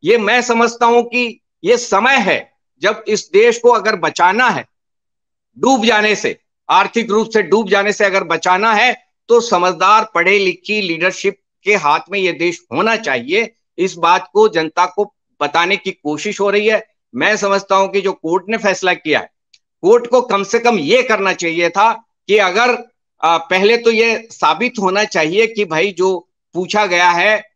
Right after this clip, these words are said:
वो गलत है, डिग्रियां सही हैं,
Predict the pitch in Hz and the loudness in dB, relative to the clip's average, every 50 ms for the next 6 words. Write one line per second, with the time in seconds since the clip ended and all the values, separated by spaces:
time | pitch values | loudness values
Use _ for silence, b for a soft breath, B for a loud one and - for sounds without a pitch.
0 | _ _ - 151 185 185 139 107 127 139 156 175 190 - - 123 113 147 160 151 | _ _ -4 -2 -2 -2 -2 -2 -2 0 0 0 0 -2 -6 -6 -2 -2 -2 -2
1 | 120 - - _ _ _ _ _ _ _ 107 151 170 165 175 185 196 208 208 196 | -2 -6 -10 _ _ _ _ _ _ _ -6 -6 -4 -2 -2 0 0 0 0 0
2 | - - - 175 165 156 170 208 202 180 139 - - 165 196 185 160 113 - | -2 -4 -2 -2 -2 0 0 0 0 -2 -4 -4 -2 -2 0 0 -2 -4 -6